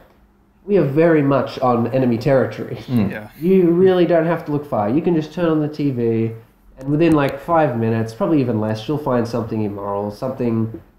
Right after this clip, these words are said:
Speaker 1: that's really just kinda gross and sinful. You don't have to look far to realize that we're in enemy grounds.
Speaker 3: Yep.
Speaker 1: Um, and so our real test is making sure that though we are in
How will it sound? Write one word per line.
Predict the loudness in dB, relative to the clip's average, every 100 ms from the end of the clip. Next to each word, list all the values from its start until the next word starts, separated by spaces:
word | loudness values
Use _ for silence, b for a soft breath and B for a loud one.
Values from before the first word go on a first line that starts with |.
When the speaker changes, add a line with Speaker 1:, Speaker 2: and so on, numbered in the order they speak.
| _
Speaker 1:
that's | -20 -18
really | -6 -2 -2
just | -4
kinda | -4 -6
gross | -4 -4 -2 -4 -6 -8
and | -4 -4 -8 -16 _ _ _ _ _
sinful. | -16 -12 -8 -4 -4 -6 -12 B _ _
You | 0
don't | 0
have | 0 -2
to | -4
look | -4
far | -4 -2 0 -2 -6
to | -8
realize | -2 0 0 0 -2 -6
that | -10 -12 -16
we're | -4 -2
in | -2
enemy | -2 -4
grounds. | -4 -6 -6 -8 -16 -20 _ _
Speaker 3:
Yep. | -20 -20 _ _
Speaker 1:
Um, | -4 -2 0 -2 -6 -10 -8
and | -8
so | -2 -2 0 -2 -6 -4
our | 0 2
real | 2 0
test | -4 -6 -6 -10 -10
is | -4 -4 -2
making | -2 -2 -6
sure | -6 -4 -2 0
that | -2 -4 -8 -20 -20 _ _ -20 -20 -14 -2
though | 2 2
we | 2 0 2
are | 2 0 -2 0
in | 2 2 0 -4